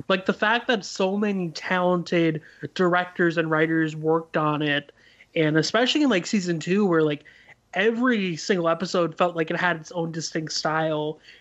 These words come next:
and you had these iconic people of the industry like, uh, Masaki Yuasa and Sayo Yamamoto coming on to direct episodes. Like,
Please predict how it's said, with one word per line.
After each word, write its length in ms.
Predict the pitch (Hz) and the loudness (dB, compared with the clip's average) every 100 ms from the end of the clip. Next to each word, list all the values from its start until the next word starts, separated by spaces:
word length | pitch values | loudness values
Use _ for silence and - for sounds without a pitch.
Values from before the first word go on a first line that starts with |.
| - | -2
and 100 | 170 | 0
you 80 | 165 | 2
had 160 | 175 | 2
these 200 | 170 170 | 2 2
iconic 800 | 165 156 - 190 196 190 170 160 - _ _ - | 0 -2 -2 0 2 2 0 -4 -20 _ _ -4
people 320 | 208 185 170 | -4 0 0
of 80 | 160 | 2
the 100 | 160 | 2
industry 420 | 160 151 180 160 | 0 0 0 2
like, 380 | 156 160 156 - _ _ - | 4 2 -2 -8 _ _ -2
uh, 140 | 170 | 0
Masaki 440 | 160 156 175 156 185 | 2 2 0 0 2
Yuasa 680 | 160 156 151 - 160 151 160 | 4 4 0 0 2 2 0
and 100 | 147 | 0
Sayo 280 | 180 160 160 | 2 4 2
Yamamoto 600 | 151 156 156 151 160 151 | 0 0 0 0 -2 -4
coming 380 | - 180 170 | 0 2 2
on 240 | 165 170 165 | 4 2 2
to 260 | 160 151 147 - _ - | 0 -2 -6 -14 _ -2
direct 520 | 170 156 170 175 - | 0 2 0 -2 -4
episodes. 1040 | 160 160 151 - 165 160 156 156 156 - _ _ _ _ _ - | -4 -4 -8 -4 -2 -2 -2 -6 -10 -18 _ _ _ _ _ -6
Like, 260 | 147 143 | -6 -10